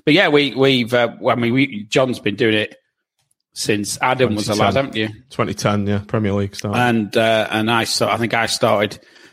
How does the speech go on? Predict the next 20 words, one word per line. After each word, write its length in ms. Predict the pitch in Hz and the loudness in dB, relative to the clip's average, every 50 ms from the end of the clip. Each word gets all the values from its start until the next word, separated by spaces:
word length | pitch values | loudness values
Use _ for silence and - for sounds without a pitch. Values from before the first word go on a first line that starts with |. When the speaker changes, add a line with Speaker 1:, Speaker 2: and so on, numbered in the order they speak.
| _ _ _ _ - | _ _ _ _ -4
Speaker 1:
um, 460 | 113 110 107 104 101 101 98 98 - _ _ - - | -2 0 0 0 -2 -4 -6 -8 -10 _ _ -4 -4
getting 200 | 127 - 107 104 | -2 0 0 -2
involved 480 | 98 - 113 107 104 104 101 104 - | -2 0 2 2 2 2 0 -4 -8
when 440 | - - 107 104 104 104 98 95 - _ _ _ - | -2 0 0 0 0 -2 -4 -6 -8 _ _ _ -10
things 240 | - 117 107 101 | -8 -8 -6 -6
started 380 | - - 127 110 104 - - - | -4 -2 0 -2 -2 -2 -6 -12
to 80 | - - | -8 -6
go 120 | 107 104 | -4 -2
slightly 580 | - - - - 165 139 127 120 101 107 110 107 | 0 0 0 2 4 4 4 2 2 0 0 2
awry 320 | 104 104 110 110 110 107 | 2 2 2 2 2 2
at 80 | 101 - | 0 -2
the 60 | - | -6
football 420 | - - 123 104 92 104 101 101 98 | -6 -4 -4 -4 -4 -6 -6 -6 -8
club, 280 | - - 117 120 120 - _ _ _ _ - - _ _ - - | -6 -2 -2 -2 -2 -4 _ _ _ _ -20 -20 _ _ -18 -12
probably 220 | - 113 98 104 131 | -12 -10 -6 -6 -8
three 240 | 131 - 127 110 101 | -6 -2 -2 -2 -2
or 40 | |
four 260 | - - 113 107 104 104 | -2 -2 0 2 2 4
years 240 | 101 101 95 - | 2 2 0 0
later. 500 | 110 110 110 110 104 - - - 101 101 | 0 0 0 0 0 -4 -4 -6 -6 -8